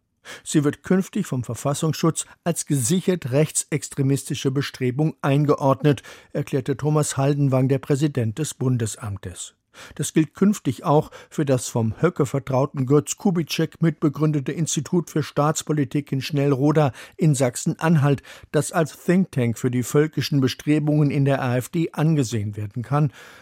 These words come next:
und daneben auch für den Verein Ein Prozent e V, der als Transmissionsriemen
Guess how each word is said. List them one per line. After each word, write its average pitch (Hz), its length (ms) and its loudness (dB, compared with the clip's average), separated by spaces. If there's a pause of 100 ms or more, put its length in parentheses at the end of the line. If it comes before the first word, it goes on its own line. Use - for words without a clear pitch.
und 160 160 0
daneben 170 360 2
auch 160 160 0
für 156 120 0
den 151 160 2
Verein 151 500 0 (200)
Ein 127 220 2
Prozent 170 640 0
e 139 120 2
V, 147 360 2 (280)
der 147 120 0
als 156 300 -2
Transmissionsriemen 160 1080 2